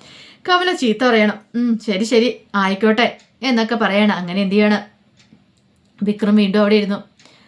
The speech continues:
അങ്ങനെ കുറേ സമയം കഴിഞ്ഞ് കഴിഞ്ഞപ്പോഴത്തേനും എല്ലാവരും കൂടെ പോവാനായിട്ട് ഒരുങ്ങുവാണ്.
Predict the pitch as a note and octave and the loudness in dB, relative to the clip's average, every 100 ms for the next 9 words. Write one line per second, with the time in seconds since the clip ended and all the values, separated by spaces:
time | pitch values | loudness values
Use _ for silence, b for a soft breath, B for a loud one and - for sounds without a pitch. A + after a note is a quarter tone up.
0 | b b - C4+ C#4 C#4 A3 A#3 B3 A3+ | b b -6 -2 0 0 0 0 2 2
1 | A#3 G3+ A3 A3 A3 A3 A3+ A3+ G3 F3+ | 2 2 4 2 2 2 0 0 -8 -4
2 | F3+ F#3+ F#3+ A3 A#3 - - F3+ F3+ F#3 | -4 -2 0 -2 -2 -14 -6 -4 -2 -2
3 | G#3 G#3 F#3 G#3 | -2 -2 0 -2